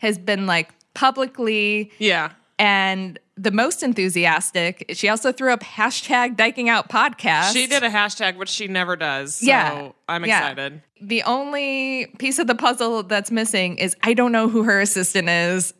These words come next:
Speaker 1: or their email to get in touch, but I think I can get it. Um, but if you are listening and if you are on Twitter,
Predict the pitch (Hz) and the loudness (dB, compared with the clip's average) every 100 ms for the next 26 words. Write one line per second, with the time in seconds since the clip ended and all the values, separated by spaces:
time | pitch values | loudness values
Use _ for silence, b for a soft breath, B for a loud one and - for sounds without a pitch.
0 | _ - 220 233 214 190 185 180 175 170 | _ 0 2 4 0 0 0 0 0 -2
1 | 196 190 180 180 185 127 - 180 190 - | -2 0 -2 -2 -2 -2 -4 0 0 0
2 | 226 226 247 240 208 180 175 180 170 _ | -4 0 0 0 0 0 0 -2 -4 _
3 | B B B 214 202 190 165 160 - 233 | B B B 2 2 2 -2 -4 2 2
4 | - 196 247 269 247 208 214 196 190 185 | 2 -4 -2 -2 -2 -4 -4 -2 -4 -6
5 | b b 190 170 214 202 - 233 247 - | b b -6 -2 0 0 2 2 0 -2
6 | 208 160 139 156 | -2 0 0 -2